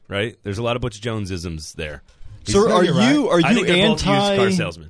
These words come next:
Speaker 2: car salesman for college
Speaker 1: I,
Speaker 2: football?
Speaker 1: I think there's a lot of flash. I don't know if there's a lot of substance. That's my question. Like, James Franklin mismanages games at the end, at the end of the, at the end of the game routinely. Penn State fans will tell you this.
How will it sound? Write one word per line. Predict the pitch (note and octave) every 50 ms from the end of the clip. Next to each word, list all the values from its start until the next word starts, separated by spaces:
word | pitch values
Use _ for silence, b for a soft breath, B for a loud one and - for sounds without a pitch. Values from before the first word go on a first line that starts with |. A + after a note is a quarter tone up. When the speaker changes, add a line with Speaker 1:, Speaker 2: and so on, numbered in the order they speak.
| -
Speaker 2:
car | - - E3 F#3+ G3 E3+
salesman | - - F#3+ F#3+ F#3+ F3+ D3 F3+ F3+
for | - F3 C#3+
college | - E3+ F3 E3 E3+ D#3+
Speaker 1:
I, | E3 F3+
Speaker 2:
football? | F3 - G3 F#3+ G3+ F#3+
Speaker 1:
I | - F3 G3 F#3
think | F#3 G3+ F#3+ D3
there's | F3 E3+ D3+ A#2
a | C3
lot | A2+ G#2+ - C3+ D3+
of | E3 D3+
flash. | - - C3 C#3 C#3+ D3+ D#3 D#3+ D#3 - - - - -
I | F#2 E2+
don't | E2 G2+ C#3 C#3
know | C#3 C3+
if | B2
there's | - B2+ A#2 B2
a |
lot | A#2 A2+ A2
of | G2+ -
substance. | - E2+ D#2 - - - - - - - - - - - - -
That's | - B2 B2+ - -
my | C#3 C3+ B2
question. | - C3+ A#2 G#2 - - A2+ G#2
Like, | G#2+ G#2 G2
James | B2+ C#3 E3 -
Franklin | - D3+ D3 - D3 C#3+ B2
mismanages | A2+ A#2+ A#2 A#2+ A#2+ A#2 A#2+ A#2+ A2+ A2+ A2
games | A2 A2+ A2 A2 G#2 G#2+ G#2+
at | G#2 F2+
the | G#2
end, | G2 G2 G#2+
at | - G2 -
the | G2
end | F#2+ G2
of | G2+
the, | G2+ G2+ G2 F#2 - _ _
at | F2 E2+
the | - F#2
end | G2 G2 G2
of | F#2+
the | G2
game | F#2 G2 F#2+ F#2+ F#2
routinely. | G2 F2+ G2 G2 F#2+ - - A2 G#2 G2+ G#2 G#2 G2+ -
Penn | - A#2+ A2+
State | - A#2 A2+
fans | - A#2 A2 F#2+
will | F#2
tell | - - A#2 A2+
you | G#2 G#2
this. | G#2 G#2+ G#2+ G2+ - -